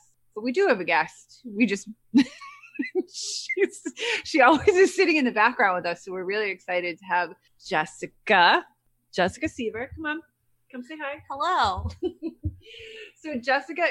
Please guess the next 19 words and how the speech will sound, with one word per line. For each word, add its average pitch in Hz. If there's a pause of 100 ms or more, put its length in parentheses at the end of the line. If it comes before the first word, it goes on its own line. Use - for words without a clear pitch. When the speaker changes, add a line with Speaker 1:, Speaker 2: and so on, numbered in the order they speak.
Speaker 1:
is 240
how 220
we 214 (120)
all, 190
we 214
actually 196
end 190
up 190
showing 165
up 175 (200)
<laughs> -
at -
eleven 349
o'clock - (400)
for 285
our -
recording, 220 (280)
'cause 269
she 269